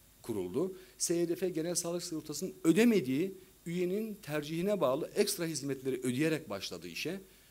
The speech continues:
E, şimdi de S Y D F neyi vermiyorsa abays onu versin dediğimizde üçlü tamamlanmış oldu. Özel üçlü dediğimiz genel sağlık sigortası, S Y D F ve abays'la birlikte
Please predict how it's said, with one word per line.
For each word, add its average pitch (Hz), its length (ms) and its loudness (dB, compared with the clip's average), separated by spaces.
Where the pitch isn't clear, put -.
E, - 80 -12
şimdi 214 380 -6
de 170 120 -2
S 170 180 2
Y 185 120 6
D 202 60 2
F 202 200 -2
neyi 202 220 2
vermiyorsa 208 580 0
abays 160 340 0
onu 160 200 -2
versin 127 460 0
dediğimizde 120 680 2
üçlü 214 340 -6
tamamlanmış 175 640 -2
oldu. 78 260 -4
Özel 180 320 4
üçlü 170 340 -4
dediğimiz 135 340 -4
genel 139 200 -4
sağlık 143 240 -4
sigortası, - 480 -4
S 139 100 -2
Y 127 100 -2
D 127 80 -2
F 170 160 -4
ve 190 100 -6
abays'la 113 520 -2
birlikte 139 500 -6